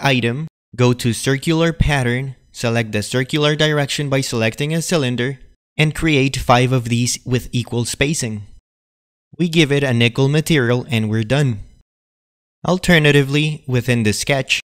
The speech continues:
we can go to circular sketch pattern, select the two areas, not the segments,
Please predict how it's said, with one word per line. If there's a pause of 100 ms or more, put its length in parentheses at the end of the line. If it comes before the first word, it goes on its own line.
(100)
we
can
go
to
circular
sketch
pattern, (160)
select
the
two
areas,
not
the
segments,